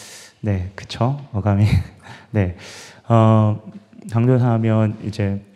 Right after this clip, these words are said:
하나님의 복음을 전하는 사람이라는, 네, 의미를 가지고 있습니다. 아, 제가 한국에서 사역을 하다가 하나님의 섭리 가운데 이 런던 땅에 왔다고 생각합니다.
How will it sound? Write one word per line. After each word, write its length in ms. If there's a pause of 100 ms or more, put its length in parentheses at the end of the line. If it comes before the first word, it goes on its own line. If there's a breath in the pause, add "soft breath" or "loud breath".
(540)
하나님의 640
복음을 420
전하는 460
사람이라는, 800
네, 400
의미를 340
가지고 380
있습니다. 680 (920 loud breath)
아, 100
제가 640
한국에서 440
사역을 380
하다가 560
하나님의 320
섭리 320
가운데 880
이 100
런던 320
땅에 160
왔다고 380
생각합니다. 840